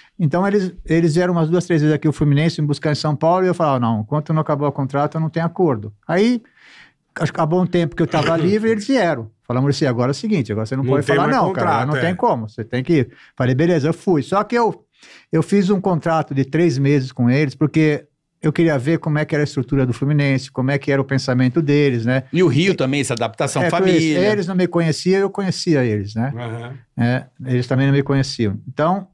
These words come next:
Speaker 1: eu queria três meses, né? É um contrato arriscado, que nenhum treinador faz, mas eu levo um pouco de fé no meu taco, né?
Speaker 2: Sim.
Speaker 1: Então, eu fiz o contrato de três meses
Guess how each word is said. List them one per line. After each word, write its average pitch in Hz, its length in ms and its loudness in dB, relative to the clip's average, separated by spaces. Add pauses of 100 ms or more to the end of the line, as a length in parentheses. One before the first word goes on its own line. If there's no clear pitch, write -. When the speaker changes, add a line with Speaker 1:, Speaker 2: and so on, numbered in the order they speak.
(540)
Speaker 1:
eu 135 100 2
queria 147 220 2
três 160 280 0
meses, 160 440 2
né? 127 240 0 (200)
É 139 80 -2
um 147 60 2
contrato 143 540 0
arriscado, 180 520 -2
que 147 120 -4
nenhum 139 160 0
treinador 131 360 -2
faz, 170 360 -2
mas 127 240 -2
eu 117 100 -6 (380)
levo 131 240 0
um 123 40 -2
pouco 120 240 -4
de 113 60 -2
fé 120 260 -4
no 120 80 -2
meu 117 180 -2
taco, 139 420 -4
né? 127 200 -4
Speaker 2:
Sim. 120 400 -2 (420)
Speaker 1:
Então, 147 540 0 (120)
eu 151 80 0
fiz 170 160 2
o - 40 -4
contrato 165 300 0
de 151 60 -2
três 151 200 2
meses 165 440 0